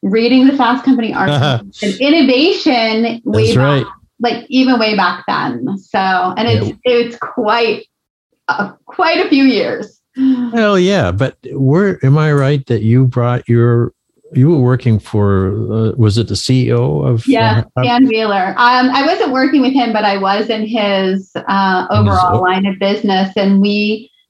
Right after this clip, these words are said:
Speaker 1: had the opportunity to partner together for the United Way Giving campaign. And so
Speaker 2: That's
Speaker 1: that was
Speaker 2: right.
Speaker 1: my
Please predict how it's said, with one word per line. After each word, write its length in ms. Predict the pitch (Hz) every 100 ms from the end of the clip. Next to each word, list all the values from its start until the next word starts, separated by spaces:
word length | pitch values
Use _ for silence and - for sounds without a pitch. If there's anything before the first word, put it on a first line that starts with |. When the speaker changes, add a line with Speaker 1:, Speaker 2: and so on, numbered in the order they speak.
| _ _
Speaker 1:
had 240 | - 254
the 60 | 269
opportunity 480 | 262 277 285 285 254
to 60 | 233
partner 340 | 240 247 254
together 760 | 262 262 220 220 208 208 202 196 -
for 360 | 208 202 202
the 80 | 196
United 520 | 208 202 202 202 202
Way 180 | 196 196
Giving 320 | 190 202 220
campaign. 600 | 202 185 175 190 160 165 165
And 160 | 185
so 100 | 190
Speaker 2:
That's 240 | 196 107 -
Speaker 1:
that 60 |
was 80 | 90
Speaker 2:
right. 140 | 87 202
Speaker 1:
my 560 | 196 185 185 196 196